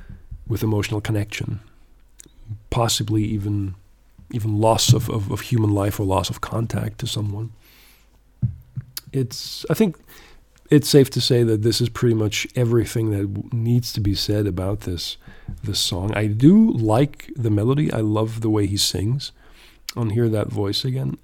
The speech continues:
And, um, there's a, a mid part, a midsection of the song that is, um, the most, uh, my, my personal favorite. Um, but I don't wanna dwell too much in, in, in this track alone.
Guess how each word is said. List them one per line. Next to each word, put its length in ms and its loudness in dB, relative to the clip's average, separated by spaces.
And, 280 -2
um, 440 -6
there's 240 2
a, 160 2
a 100 -4
mid 340 2
part, 280 0
a 20 0
midsection 640 0
of 120 -2
the 80 -2
song 400 0
that 140 0
is, 160 -2
um, 340 -6
the 80 -4
most, 720 -4
uh, 720 -6
my, 320 0
my 180 -2
personal 440 -2
favorite. 460 -2
Um, 480 -8
but 140 -4
I 60 8
don't 140 10
wanna 160 8
dwell 260 4
too 120 -4
much 440 -4
in, 500 0
in, 240 -2
in 160 -6
this 220 -6
track 440 -4
alone. 580 0